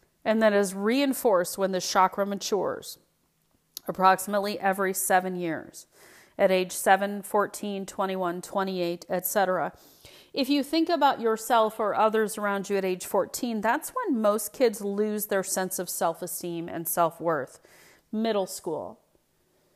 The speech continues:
seventh or eighth grade, reinforced by the messages and behaviors around them.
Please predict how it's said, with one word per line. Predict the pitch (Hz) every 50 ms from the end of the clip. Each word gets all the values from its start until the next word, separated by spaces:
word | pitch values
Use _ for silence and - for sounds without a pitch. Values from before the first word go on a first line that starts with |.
| _ _ _ -
seventh | - - 233 220 220 214 202 -
or | 202 185 -
eighth | - 196 190 185 -
grade, | - 196 185 170 156 151 151
reinforced | 196 220 233 233 220 220 208 - - 247 233 226 226 - - -
by | 202 196
the | 185 190
messages | 185 196 202 208 208 - - 190 185 190 180 175 -
and | 175 175 170
behaviors | 180 165 - 208 196 190 185 180 165 160 160 156 -
around | 165 170 156 156 170 175 170
them. | 165 151 139 113 85 80